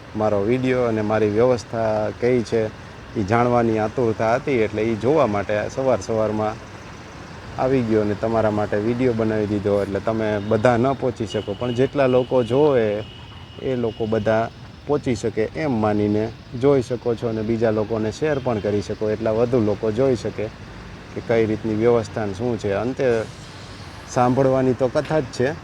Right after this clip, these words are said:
જે આસ્થામાં ને એમાં લાઈવ આવે છે, જે પહોંચી ન શકતા હોય એ લોકો ત્યાં પણ સાંભળી શકે.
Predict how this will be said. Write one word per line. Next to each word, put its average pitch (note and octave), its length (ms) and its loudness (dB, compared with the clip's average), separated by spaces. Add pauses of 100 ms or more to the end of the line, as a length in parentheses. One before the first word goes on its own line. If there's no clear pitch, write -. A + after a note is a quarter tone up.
(280)
જે A#2 120 4
આસ્થામાં A#2 580 2
ને A#2 60 0
એમાં A#2 180 0
લાઈવ A#2 280 4
આવે C#3 260 4
છે, B2+ 140 -8 (960)
જે A2 320 4
પહોંચી D3+ 300 4
ન C3 120 2
શકતા A#2+ 340 -2
હોય G#2+ 120 4
એ A#2 80 4
લોકો A2+ 280 0
ત્યાં C#3 300 0
પણ A2+ 120 -4
સાંભળી C3 400 0
શકે. A#2 280 -6